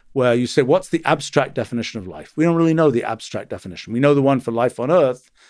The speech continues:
It's got R N A, it's got cell membranes, it's got all this kind of stuff. Similarly for intelligence, we know the human definition of intelligence, but what is intelligence abstractly? We don't really know. And so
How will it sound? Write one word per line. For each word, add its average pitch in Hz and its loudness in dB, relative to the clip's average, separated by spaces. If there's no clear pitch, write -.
It's - -14
got 110 -6
R 120 0
N 120 0
A, 127 4
it's 120 -6
got - -10
cell 135 2
membranes, 120 0
it's - -20
got 110 -6
all 120 -2
this 113 -10
kind 107 -8
of 101 -12
stuff. - -2
Similarly 151 4
for 143 2
intelligence, 139 0
we 131 2
know 131 4
the 123 2
human 165 4
definition 131 0
of 110 -2
intelligence, 117 -4
but 127 -6
what 147 2
is 139 2
intelligence 117 -2
abstractly? 117 -4
We 98 -8
don't 131 -2
really 113 -2
know. 90 -10
And 123 -2
so 123 0